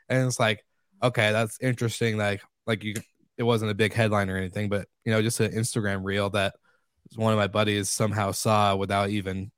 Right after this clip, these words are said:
knowing the connection between the two of us. Um, you know,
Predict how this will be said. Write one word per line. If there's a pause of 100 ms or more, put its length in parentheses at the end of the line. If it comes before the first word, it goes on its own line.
knowing
the
connection
between (420)
the
two
of
us.
Um, (280)
you
know,